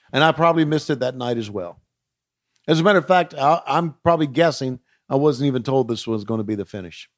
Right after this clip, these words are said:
And now look at the instant replay once again. Referee takes a terrible bump. He's down. And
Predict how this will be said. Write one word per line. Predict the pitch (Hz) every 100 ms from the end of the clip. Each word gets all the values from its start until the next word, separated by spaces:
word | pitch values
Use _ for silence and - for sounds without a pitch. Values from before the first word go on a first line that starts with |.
| _ _ _ _ _ _ _ _ _ _ _ _ _ _ _ _ _ _ _ _ _ _ _ _
And | 131 143
now | 147 143
look | 139 135
at |
the | 127 131
instant | 117 123
replay | 123 120 127
once | 117 113 -
again. | 110 107 90 - _ _ _ _ _ _ _ -
Referee | 123 143 151 143
takes | 135 -
a | -
terrible | - 151 131
bump. | 117 151 175 170 - _ _ _ _ _ _
He's | 117 104
down. | - 156 165 165 165 160 - _ _ _ _ _ _ _ _ _ _ _ _ _ _ _ _ _ _ _ _ _ _ _ _ _ _ _ _ _ _
And | 110 107 107